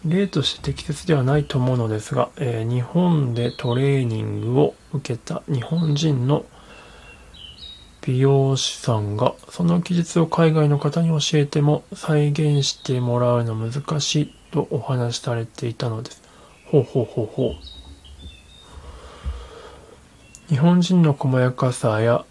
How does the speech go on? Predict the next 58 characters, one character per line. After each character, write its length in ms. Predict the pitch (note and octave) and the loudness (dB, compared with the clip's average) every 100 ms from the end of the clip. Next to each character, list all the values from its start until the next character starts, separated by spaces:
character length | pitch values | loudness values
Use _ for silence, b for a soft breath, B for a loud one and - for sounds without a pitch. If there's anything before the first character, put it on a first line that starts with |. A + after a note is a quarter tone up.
| - | -14
器 200 | - D3+ | -2 2
用 120 | D3+ | 2
さ 160 | D3 D3 | 2 2
も 220 | D3 D3 | 4 2
あ 20 | |
る 80 | D3+ | 0
か 140 | C#3+ | 0
も 120 | A#2 | -2
で 120 | A2+ A2 | -2 -6
す 160 | - | -2
が、 160 | D#3+ - - - - - - - - | -2 -2 -10 -20 -20 -20 -20 -18 -2
の 180 | D#3+ E3 - | 0 0 -4
視 180 | - - | -6 -4
点 320 | C#3 B2+ C3 - - - | -2 -2 -2 -8 -20 -4
と 180 | C3+ B2+ | -2 0
い 200 | A#2+ A#2 | 0 -2
う 60 | |
か、 260 | - - - | -6 -6 -6
根 280 | - C#3+ C3+ | -2 0 0
拠 180 | C3+ C3+ | -2 -6
と 160 | - | -4
い 120 | B2 A#2 | -4 -4
う 60 | |
か、 120 | - | -2
流 300 | A#2+ A#2+ B2+ B2+ | 0 2 0 -2
れ 60 | |
と 160 | B2+ C3 | -2 -2
い 140 | A#2 | -4
う 60 | A#2 | -6
か、 260 | - - - | -10 -12 -8
そ 120 | - | 0
の 80 | C#3+ | 0
コ 180 | C#3 G#3 | 2 0
ン 80 | A3 | 0
テ 140 | G3+ | -2
ク 140 | D#3+ A#2+ | 0 -2
ス 100 | - | -2
ト 100 | A#2 | -2
み 120 | A2 | -2
た 100 | G#2+ | -4
い 40 | |
な 100 | G#2+ | -6
感 180 | - A2+ | -6 -6
じ 80 | A2 | -6
で 60 | |
す 80 | G#2+ | -6
か 100 | - | -4
ね。 140 | A#2+ B2+ | -4 0
あ、 180 | B2 A#2 | 0 0
そ 140 | E3 | -2
こ 140 | - | 0
の、 100 | B3 | 2
じ 100 | B3+ | 4
ゃ 40 | C4+ | 4
あ 20 | |
む 180 | D3 F3 | 4 2
し 160 | - | 2
ろ、 360 | F#3 F#3 C3+ - | 6 8 6 4